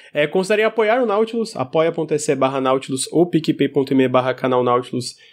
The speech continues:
Faz uma diferença enorme pro canal. Se você tá no feed, vem em twitch ponto T V barra Nautilus Link, a gente faz live todos os dias, Café com Videogames toda segunda, às nove e meia da manhã,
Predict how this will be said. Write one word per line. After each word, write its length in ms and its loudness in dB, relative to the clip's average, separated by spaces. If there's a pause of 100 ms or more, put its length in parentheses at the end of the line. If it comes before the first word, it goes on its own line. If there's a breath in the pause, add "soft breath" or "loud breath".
(120 soft breath)
Faz 160 2
uma 100 2
diferença 340 -2
enorme 220 2
pro 140 -8
canal. 440 0 (220 soft breath)
Se 140 -4
você 180 2
tá 100 2
no 80 4
feed, 320 -4
vem 180 0
em 20 -8
twitch 340 -6
ponto 220 0
T 100 2
V 80 2
barra 320 0
Nautilus 440 0
Link, 220 -2
a 40 2
gente 160 -6
faz 160 2
live 220 0
todos 280 0
os 140 -6
dias, 320 -2 (240 loud breath)
Café 240 2
com 80 -2
Videogames 340 0
toda 220 0
segunda, 580 0 (160)
às 220 0
nove 200 2
e 40 -2
meia 100 2
da 80 0
manhã, 340 0